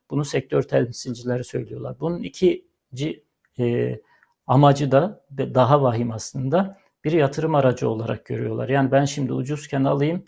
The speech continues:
biraz pahalandığında satayım. Yakında herhalde Erdoğan'dan, Erdoğan'ın, e, ultra, e, zeki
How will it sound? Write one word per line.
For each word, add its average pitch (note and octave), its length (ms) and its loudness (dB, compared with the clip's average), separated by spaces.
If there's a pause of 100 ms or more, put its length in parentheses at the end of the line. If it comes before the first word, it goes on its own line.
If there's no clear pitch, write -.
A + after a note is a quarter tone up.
(200)
biraz D#3 280 4
pahalandığında C#3 840 2
satayım. B2 500 0 (420)
Yakında D#3+ 400 2
herhalde D3+ 320 2
Erdoğan'dan, C#3 720 2
Erdoğan'ın, B2+ 680 0 (340)
e, B2 540 0 (920)
ultra, C3+ 560 2 (140)
e, C3 100 0
zeki B2 540 -4